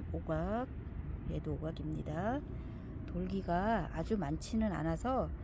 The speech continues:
요 아이들은 삼만 원씩입니다. 자, 요렇게 오늘은 여기까지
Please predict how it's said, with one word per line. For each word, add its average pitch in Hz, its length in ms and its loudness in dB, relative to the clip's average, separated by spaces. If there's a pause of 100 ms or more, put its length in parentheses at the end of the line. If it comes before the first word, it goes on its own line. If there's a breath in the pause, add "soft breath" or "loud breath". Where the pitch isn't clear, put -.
(360 loud breath)
요 165 100 4
아이들은 165 680 2 (160)
삼만 240 420 0
원씩입니다. 165 880 0
자, 302 40 -6 (4000 loud breath)
요렇게 190 520 0
오늘은 214 520 4 (280)
여기까지 175 760 0